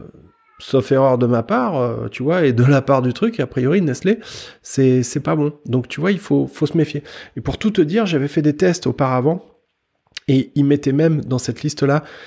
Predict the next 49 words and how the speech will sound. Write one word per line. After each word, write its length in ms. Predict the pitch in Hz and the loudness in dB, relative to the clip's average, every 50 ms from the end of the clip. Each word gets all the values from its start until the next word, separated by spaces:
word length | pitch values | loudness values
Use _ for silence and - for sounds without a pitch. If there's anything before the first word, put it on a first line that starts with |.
| - - - | -20 -10 -2
ils 120 | - 123 127 | 0 2 2
mettaient 220 | 131 127 - 151 | 2 2 2 2
des 160 | 147 139 120 | 2 2 2
entreprises 480 | 131 123 - - 127 - - 156 139 120 | 2 0 0 -2 -4 -2 0 0 0 0
américaines, 540 | 113 127 127 113 120 117 - 123 113 110 104 | 0 0 0 0 -2 -2 -2 -4 -4 -4 -4
comme 200 | - 113 104 110 | -6 -4 -4 -2
McDonald's, 720 | 113 117 113 110 117 117 123 127 131 135 127 110 107 101 | -2 -2 -2 -2 0 0 2 2 2 2 2 0 -2 -4
comme 320 | - 117 113 113 110 107 | -4 -4 -4 -2 -2 -4
Johnson 360 | 107 - 127 123 120 - 127 127 | -2 -2 -4 -2 -2 -2 -2 0
et 100 | 113 104 | 0 0
Johnson, 440 | 113 113 113 113 - 156 160 160 160 - - - - _ _ | 0 -2 -2 0 2 2 2 0 -2 -8 -16 -20 -20 _ _
et 160 | - 120 120 | 0 0 0
c-, 160 | 113 - 113 - | 0 -2 -6 -8
je 160 | - - 104 113 | -6 -4 0 2
lui 100 | 123 120 | 2 2
ai 20 | |
dit, 180 | 110 131 156 135 | 2 2 0 0
bah 140 | 117 110 | 0 0
non, 160 | 113 135 151 156 | 2 2 2 2
les 100 | 135 117 | 2 2
résultats 380 | 117 113 113 117 113 127 117 | 0 0 -2 -2 -2 -2 -4
sont 160 | - - 120 | -2 -4 -6
faux, 220 | 113 - 160 165 156 | -4 0 0 0 0
et 20 | |
je 100 | 135 - | 0 -2
pense 160 | - 131 123 | -4 -6 -6
qu'il 120 | - - - | -6 -8 -6
s'est 120 | - 123 | -6 -4
corrigé 380 | - - 147 139 139 131 139 143 | -2 0 0 0 2 2 0 -2
depuis 260 | 123 113 113 - 170 | -2 -4 -6 -6 -6
parce 200 | - 135 117 - | -6 -6 -6 -6
qu'il 120 | - 131 | -6 -4
les 80 | 123 117 | -4 -2
fait 160 | - - 113 | -2 -4 -6
plus 160 | 117 - - | -6 -4 -4
apparaître. 440 | 135 117 - 123 117 110 110 - - - - - - - - - - - _ - | -4 -2 -2 -4 -6 -6 -8 -12 -16 -20 -20 -18 -18 -18 -18 -20 -20 -20 _ -4
Parce 160 | 131 120 - | -2 0 2
que, 80 | - 143 - | 2 0 0
en 80 | 139 127 | 0 2
fait, 240 | - 160 156 - | 2 2 2 0
regarde, 400 | - - 139 127 135 127 117 104 104 | -2 -4 -2 2 2 2 0 0 -4
moi, 240 | 117 123 131 131 120 | -4 -2 -2 -2 -2
ce 120 | - - | -4 -4
que 260 | - 127 123 107 - - | -4 -2 -2 -2 -2 -6
on, 240 | - 143 123 110 87 | -6 -6 -4 -4 -6
je 160 | 117 - 131 | -4 -2 0
lui 200 | 123 117 104 - - | 0 0 0 -4 -6
demande 340 | 143 113 127 120 123 120 117 | -4 0 0 2 2 2 2
maintenant, 460 | 113 113 113 - 151 151 175 196 - | 2 0 0 0 2 2 2 0 -2